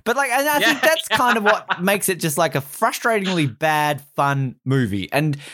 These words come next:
Speaker 1: let's,
Speaker 2: Yeah.
Speaker 1: let's just say this right now. We can love movies, we can praise movies, we can have our top fifty movies. Like, just because a movie is bad doesn't mean you can't enjoy it.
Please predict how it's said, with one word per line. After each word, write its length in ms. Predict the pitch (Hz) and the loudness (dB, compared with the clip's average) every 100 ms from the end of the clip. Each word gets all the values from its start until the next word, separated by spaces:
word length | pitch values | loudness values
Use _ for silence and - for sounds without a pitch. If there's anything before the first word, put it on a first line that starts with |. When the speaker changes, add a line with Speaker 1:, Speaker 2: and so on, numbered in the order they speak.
| - _ - | -20 _ -2
Speaker 1:
let's, 140 | 269 | 2
Speaker 2:
Yeah. 140 | 302 - - | 2 2 0
Speaker 1:
let's 180 | 294 | -2
just 160 | 359 - | -2 -2
say 140 | 247 | 0
this 160 | 190 - | 0 -2
right 140 | 160 135 | -2 0
now. 200 | 101 - | -2 -2
We 200 | 180 254 | -4 -2
can 160 | 294 | -2
love 280 | 226 175 160 | 0 0 0
movies, 340 | 143 143 139 127 | 0 0 0 -2
we 100 | 127 | -2
can 140 | 120 | -2
praise 400 | 110 156 147 135 | -2 0 0 0
movies, 400 | 127 123 117 113 | 0 0 0 0
we 80 | 113 | -2
can 140 | 110 107 | -2 0
have 180 | 107 | 0
our 100 | 104 98 | 0 0
top 260 | 156 135 | -2 -2
fifty 200 | 151 135 | -2 -2
movies. 180 | 117 104 | -2 -2
Like, 160 | 98 - - _ - | -2 -6 -12 _ -6
just 220 | 269 285 | -4 -2
because 260 | 370 277 233 | -2 -2 0
a 60 | |
movie 300 | 185 175 156 | 0 0 0
is 100 | 143 | -4
bad 460 | 104 127 120 113 104 | -4 -2 0 -2 -2
doesn't 280 | 131 123 131 | -2 0 0
mean 180 | 120 110 | 0 0
you 100 | 104 | -2
can't 300 | - 110 107 | 0 0 0
enjoy 420 | 90 82 107 87 | -2 -2 -2 -2
it. 300 | 76 - - | -4 -8 -12